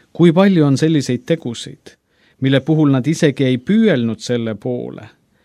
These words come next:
ja mida nad tegid ilma Jumalat meeles pidamata? Ja kas nendest, mille puhul nad pidasid Jumalat silmas, pole paljud neist mitte sellised,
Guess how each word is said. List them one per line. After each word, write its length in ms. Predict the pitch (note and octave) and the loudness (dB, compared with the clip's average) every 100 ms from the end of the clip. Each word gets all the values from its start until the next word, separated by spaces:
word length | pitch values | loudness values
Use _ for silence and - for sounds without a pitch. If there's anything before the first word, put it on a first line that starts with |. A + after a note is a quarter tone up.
| _ _ | _ _
ja 100 | B2+ | 0
mida 220 | C3+ D3 | 2 2
nad 180 | C3+ B2+ | 0 -2
tegid 320 | - D3 C3+ A#2+ | -2 -2 -2 0
ilma 520 | E3 F3+ D3+ A#2+ G#2 - | 0 2 0 -4 -8 -10
Jumalat 640 | C3 D3 D#3 B2 A2 - - | -2 0 0 -2 -6 -8 -6
meeles 480 | C#3+ D3+ A2+ - - | -2 -2 -4 -8 -10
pidamata? 840 | D3 D3 A#2+ - - _ - B2 - _ _ _ _ _ _ _ | -10 -8 -12 -12 -16 _ -20 -20 -20 _ _ _ _ _ _ _
Ja 120 | A#2+ | -6
kas 220 | A#2 A#2 B2 | -4 -6 -4
nendest, 720 | B2 C3 C#3 D#3+ - - - _ _ _ _ - | -2 0 -2 -4 -6 -20 -20 _ _ _ _ -2
mille 260 | C3 C#3+ | 0 2
puhul 340 | C3+ F3 E3 C3+ | 2 0 0 0
nad 80 | B2+ - | -2 -4
pidasid 540 | A3+ A3 C#3+ - A2+ | -2 -2 -2 -4 -6
Jumalat 420 | C3 C#3+ B2 A2+ | -2 -2 -2 -6
silmas, 560 | - C#3+ C3+ A2+ G#2+ - _ _ _ - | -4 -2 -2 -4 -8 -14 _ _ _ -4
pole 240 | C3+ C3 | -2 0
paljud 420 | - D#3+ D#3+ A#2+ | 0 0 0 0
neist 320 | C3+ D3 C#3 | 0 -2 -2
mitte 300 | C3+ D3 - | -4 -4 -4
sellised, 680 | A#2+ E3+ F#3+ D3+ A#2+ A#2 A2 | -6 -2 -2 -2 -4 -8 -10